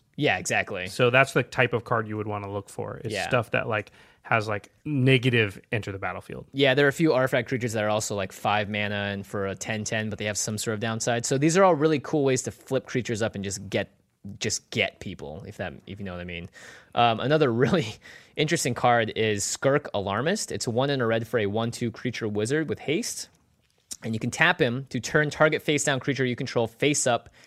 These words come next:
Speaker 1: at end of turn, sacrifice it.
Speaker 2: Mm-hmm.
Speaker 1: Uh, now, the sacrifice ability is like, "Oh, bummer, I lose my creature." But when you're flipping up, like, a, oh, I don't know,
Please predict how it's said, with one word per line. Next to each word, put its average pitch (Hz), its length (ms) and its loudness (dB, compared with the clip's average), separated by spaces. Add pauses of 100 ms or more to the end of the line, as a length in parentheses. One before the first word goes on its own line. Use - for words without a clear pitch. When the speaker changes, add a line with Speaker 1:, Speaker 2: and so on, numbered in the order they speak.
(200)
Speaker 1:
at 120 100 0
end 123 140 2
of 98 80 -2
turn, 104 240 -4
sacrifice - 580 -4
it. - 160 -14 (180)
Speaker 2:
Mm-hmm. 127 200 0 (180)
Speaker 1:
Uh, 120 320 6
now, 127 200 2
the 123 60 0
sacrifice 190 440 4
ability 135 320 4
is 117 100 2
like, 113 140 -2
"Oh, 156 160 4
bummer, 131 360 0
I 117 100 2
lose 127 220 0
my 120 120 -2
creature." 117 360 -2
But 113 140 -2
when 123 100 -2
you're 120 100 0
flipping 165 380 2
up, 131 180 2
like, 107 360 0
a, 101 580 0
oh, 92 160 0
I 92 120 0
don't 87 160 -8
know, 85 340 -6